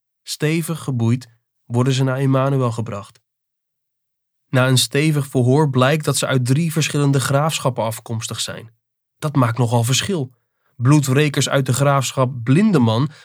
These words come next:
blijken te zijn opgetrokken in het leger zonder te weten tegen wie ze zouden vechten. Nu ze doorhebben dat de grote prins Immanuel hun tegenstander was, beven ze van angst. Als ze dat hadden geweten.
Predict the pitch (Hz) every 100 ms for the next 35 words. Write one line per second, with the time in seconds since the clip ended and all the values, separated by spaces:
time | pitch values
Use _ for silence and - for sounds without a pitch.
0 | - 131 156 160 151 139 139 139 208 -
1 | 165 160 135 139 131 120 120 120 117 165
2 | - _ 123 156 226 185 - 147 170 220
3 | 165 127 120 135 139 139 147 160 160 151
4 | 143 175 - - 110 _ _ _ _ _
5 | _ _ _ 127 151 139 123 131 156 135
6 | 131 123 131 127 104 143 135 123 139 135
7 | 120 123 117 139 214 196 160 135 123 131
8 | 127 123 117 131 120 113 160 - - _
9 | 131 117 143 208 180 175 160 156 139 123
10 | 110 - - _ _ _ _ - - 113
11 | 185 196 165 135 123 120 196 175 107